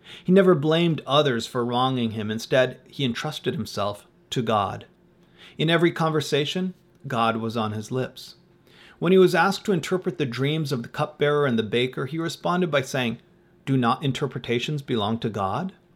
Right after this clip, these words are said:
When Pharaoh asked him for the meaning of his dream, as we see in next week's reading, Joseph responded, "It is not in me.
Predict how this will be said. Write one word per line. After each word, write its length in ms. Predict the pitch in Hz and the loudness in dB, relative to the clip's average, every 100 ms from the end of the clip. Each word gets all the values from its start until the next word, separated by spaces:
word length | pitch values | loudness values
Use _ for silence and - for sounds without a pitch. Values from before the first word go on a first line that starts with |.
| _ _ _ - - | _ _ _ -20 -4
When 160 | 160 | -2
Pharaoh 400 | 147 185 196 160 - | 0 2 4 2 0
asked 400 | 139 165 - 139 | -4 -4 -4 -4
him 100 | 123 | -2
for 160 | 135 | -2
the 100 | 123 | -2
meaning 420 | 120 139 165 139 | 0 0 0 0
of 80 | 113 | -2
his 120 | 107 | -4
dream, 360 | 98 104 104 117 | -8 -6 -4 -4
as 160 | 104 113 | -4 -6
we 80 | |
see 200 | 101 - | -10 -4
in 140 | 110 104 | -4 -2
next 240 | 104 - | -6 -6
week's 220 | 98 - | -10 -10
reading, 360 | 107 110 107 120 - - | -8 -6 -4 -6 -10 -20
Joseph 380 | - 127 123 117 | -4 -2 -2 -6
responded, 540 | 120 - 117 117 117 - _ _ _ _ _ _ _ _ _ _ _ - | -10 -4 -2 0 -2 -6 _ _ _ _ _ _ _ _ _ _ _ 0
"It 100 | 214 | 2
is 140 | 180 | 2
not 220 | 165 156 - | 2 0 0
in 180 | 185 | 0
me. 260 | 190 98 - | 2 -2 -8